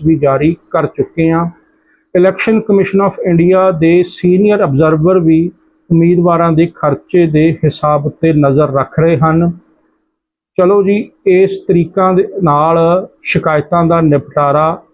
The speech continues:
ਕਰ ਦਿੱਤਾ ਗਿਆ ਹੈ, ਸ਼ਿਕਾਇਤਾਂ ਦਾ ਜਵਾਬ ਅਫਸਰਾਂ ਵੱਲੋਂ ਦੇ ਦਿੱਤਾ ਗਿਆ ਹੈ। ਹੁਣ ਆਪਾਂ ਗੱਲ ਕਰਦੇ ਹਾਂ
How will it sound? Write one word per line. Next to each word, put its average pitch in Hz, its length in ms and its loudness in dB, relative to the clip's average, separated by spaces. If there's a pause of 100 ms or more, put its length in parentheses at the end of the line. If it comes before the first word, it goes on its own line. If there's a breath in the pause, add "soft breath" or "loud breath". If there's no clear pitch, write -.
ਕਰ 151 180 -2
ਦਿੱਤਾ 165 380 -2
ਗਿਆ 160 240 0
ਹੈ, 165 240 0
ਸ਼ਿਕਾਇਤਾਂ 151 520 -2
ਦਾ 151 160 2
ਜਵਾਬ 139 760 0 (760)
ਅਫਸਰਾਂ 175 360 -2
ਵੱਲੋਂ 151 360 0
ਦੇ 170 220 2
ਦਿੱਤਾ - 320 -4
ਗਿਆ 120 200 -4
ਹੈ। - 100 -12 (1080)
ਹੁਣ 196 120 0
ਆਪਾਂ 196 240 -2
ਗੱਲ 165 220 0
ਕਰਦੇ 160 400 -2
ਹਾਂ 175 200 -2